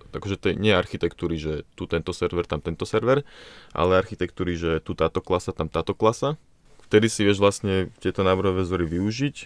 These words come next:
Ja by som to povedal tak, že, že sú to iba také ako keby pomôcky, ktoré ti vedia povedať, akými rôznymi spôsobmi vieš vlastne, čo všetko vieš spraviť s objektami v O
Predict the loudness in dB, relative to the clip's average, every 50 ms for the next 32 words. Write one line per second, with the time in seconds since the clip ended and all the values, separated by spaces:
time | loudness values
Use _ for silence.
0 | -20 -20 -20 -20 _ _ 0 0 2 2 2 -4 -6 -8 -6 0 2 4 6 6
1 | 4 4 2 -2 0 0 -4 -2 -2 0 0 0 2 4 4 6 6 6 4 4
2 | 4 4 2 2 2 -2 -4 -4 -4 2 2 2 4 4 2 2 0 -2 -4 -6
3 | -6 -4 0 2 4 4 4 2 0 0 0 2 4 4 6 6 4 2 0 -4
4 | -12 -20 -20 -20 -20 -20 -20 -20 -20 _ -20 -20 _ _ -18 -16 -14 -14 -12 -14
5 | -12 _ 2 4 6 8 8 10 10 8 8 4 -2 -8 _ -2 -2 2 4 4
6 | 4 6 6 6 6 6 4 2 2 2 2 2 2 4 2 0 0 0 0 2
7 | 4 4 4 4 4 2 2 2 2 0 -6 -4 -2 -2 0 2 2 2 2 2
8 | 0 2 4 4 4 4 4 2 0 4 4 6 6 6 2 0 0 -2 2 2
9 | 2 0 2 2 0 0 0 -2 0 0 2